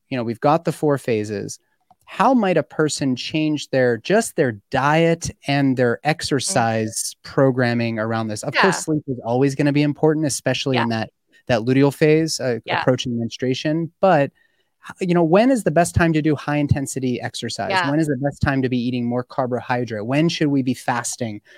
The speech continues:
Speaker 1: These are the questions
Speaker 2: Mm-hmm.
Speaker 1: that are so
Speaker 2: Mm-hmm.
Speaker 1: popular right now. And I don't think
Speaker 2: Yeah.
Speaker 1: too many people are doing great damage control with their narrative out there. <laughs>
Speaker 2: Yeah. Um, you know, especially in the field of biohacking, um,
Speaker 1: Yes. <laughs>
Speaker 2: is, is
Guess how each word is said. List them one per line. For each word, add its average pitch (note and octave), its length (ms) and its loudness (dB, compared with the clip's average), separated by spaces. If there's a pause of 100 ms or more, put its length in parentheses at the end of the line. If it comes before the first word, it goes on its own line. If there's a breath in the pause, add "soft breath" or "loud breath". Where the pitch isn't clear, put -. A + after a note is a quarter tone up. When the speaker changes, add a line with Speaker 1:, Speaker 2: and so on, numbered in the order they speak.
(140)
Speaker 1:
These A3 160 6
are B3+ 40 6
the F#3 80 6
questions C#3+ 420 2
Speaker 2:
Mm-hmm. A2+ 80 -6
Speaker 1:
that A#2+ 80 2
are A2+ 100 2
so - 320 4
Speaker 2:
Mm-hmm. D#3 300 8
Speaker 1:
popular B2+ 500 4
right A2+ 180 0
now. A2+ 200 -2
And A#2 100 -2
I - 20 2
don't F3 140 0
think E3+ 240 0
Speaker 2:
Yeah. E3+ 180 -4
Speaker 1:
too F3 60 0
many D3 140 0
people C#3+ 220 -2
are B2+ 100 0
doing B2 420 0 (520 soft breath)
great D#3 220 6
damage C#3+ 380 4
control A2+ 540 2
with A#2+ 160 2
their A#2+ 120 6
narrative A#2 460 4
out G#2 160 -2
there. C3 340 4
<laughs> F3 480 0
Speaker 2:
Yeah. B3 600 6 (400 loud breath)
Um, A#3 420 4 (140)
you B3 140 -4
know, A#3 320 0
especially D#4+ 580 -4
in A#3+ 140 -6
the G3 520 -2
field G#3 400 -8
of F3 200 -8 (180)
biohacking, F#3 1040 -6 (400 loud breath)
um, F#3 180 0
Speaker 1:
Yes. F3+ 260 -2
<laughs> - 40 -18
Speaker 2:
is, G3+ 260 -2 (140)
is G#3+ 240 -2